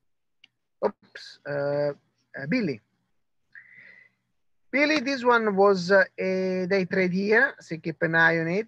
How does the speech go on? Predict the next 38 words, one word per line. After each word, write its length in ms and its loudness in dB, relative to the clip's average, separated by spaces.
A 140 0
few 220 -6
days 220 2
ago, 240 -2
popped 280 2
big 160 -8
time, 340 2
reached, 400 -6
uh, 280 2
two 100 -8
targets, 540 -2
twenty-four, 500 -8
twenty-six, 880 -10
consolidated 600 -2
for 120 -4
a 80 -2
couple 260 -4
of 80 -8
days, 460 0
and 140 -10
today 240 0
popped 220 -4
some 180 -10
more 340 -4
near 220 -6
the 120 -10
channel 360 -10
top. 220 -10
If 200 -18
you're 220 -10
trading 280 -6
this 220 -6
one, 240 -8
it's 140 -20
a 100 -14
good 100 0
idea 220 0
to 160 -16